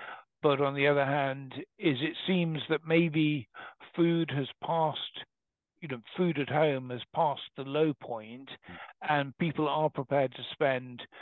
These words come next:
Speaker 1: in the supermarkets, um, perhaps at the expense of some eating out, which was obviously a big thing for part of last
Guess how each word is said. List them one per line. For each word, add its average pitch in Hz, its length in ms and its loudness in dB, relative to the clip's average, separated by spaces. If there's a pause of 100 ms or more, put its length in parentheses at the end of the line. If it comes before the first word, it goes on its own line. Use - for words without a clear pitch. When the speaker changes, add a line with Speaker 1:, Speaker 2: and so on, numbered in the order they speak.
(500)
Speaker 1:
in 175 160 2
the 147 100 -2 (100)
supermarkets, 127 840 -4 (580)
um, 131 460 2 (200)
perhaps 143 540 0
at 147 140 -14
the 143 100 -6
expense 135 640 -2
of 131 100 -8 (480)
some 139 220 0
eating 139 380 -6
out, 135 340 0 (200)
which 127 180 -6 (440)
was 135 180 -4
obviously 131 400 -2
a 120 60 0
big 123 280 -6
thing 127 300 -6
for 123 100 -16
part 127 260 -2
of 127 160 -14
last 120 220 -2